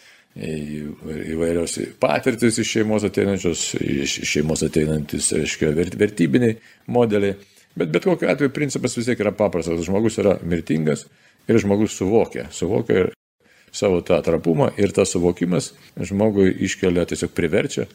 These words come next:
priverčia mąstyti ir giliau, arba išsigąsti, arba ir išsigandus to, to, aišku, savotiškai išsigąsti, nebūtis ga-, baugina, ne? Taigi, ir po to jau išsigandus, e, klausti, "Tai kam aš čia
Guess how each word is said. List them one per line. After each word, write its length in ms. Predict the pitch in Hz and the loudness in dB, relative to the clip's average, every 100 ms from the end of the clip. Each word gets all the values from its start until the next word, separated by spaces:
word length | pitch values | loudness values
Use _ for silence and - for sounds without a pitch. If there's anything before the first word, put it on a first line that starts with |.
| - - _ - | -18 -20 _ 0
priverčia 320 | 90 104 92 | 0 2 0
mąstyti 420 | 87 - 123 101 | -2 0 0 0
ir 80 | 85 | 0
giliau, 340 | 82 101 117 92 - | 2 4 4 2 -6
arba 240 | 80 78 | -2 0
išsigąsti, 680 | 78 - 76 90 78 - 117 | 0 -2 2 0 0 -2 0
arba 320 | 92 85 80 - - | 2 4 2 0 2
ir 120 | 107 | 4
išsigandus 600 | - 87 78 135 185 - | 4 2 4 4 4 2
to, 100 | 160 - | 2 2
to, 160 | 139 156 - _ 147 | 0 0 -10 _ -12
aišku, 300 | - - 156 | -8 -8 -4
savotiškai 480 | 98 127 143 - 127 | 0 0 0 -4 -4
išsigąsti, 460 | - 113 110 92 | 0 0 0 0
nebūtis 340 | 85 95 110 90 | 0 2 2 4
ga-, 160 | 107 - | 2 2
baugina, 460 | 87 113 135 73 60 | 0 0 0 -2 -6
ne? 120 | - - - _ _ _ _ _ _ _ _ _ _ _ | -14 -14 -20 _ _ _ _ _ _ _ _ _ _ _
Taigi, 300 | - 131 131 | 0 2 2
ir 120 | 110 92 | 2 0
po 100 | 95 | 0
to 220 | - 135 | 2 4
jau 140 | 113 90 | 4 2
išsigandus, 540 | - 87 107 120 110 | 0 0 2 0 -2
e, 120 | - 87 | -4 -4
klausti, 540 | - 87 117 - 113 98 - | 0 2 2 0 -2 -2 -4
"Tai 120 | 80 80 78 - - - - | -2 -2 -2 -6 -14 -8 0
kam 180 | 90 | 2
aš 100 | 76 - | 2 2
čia 100 | - | 0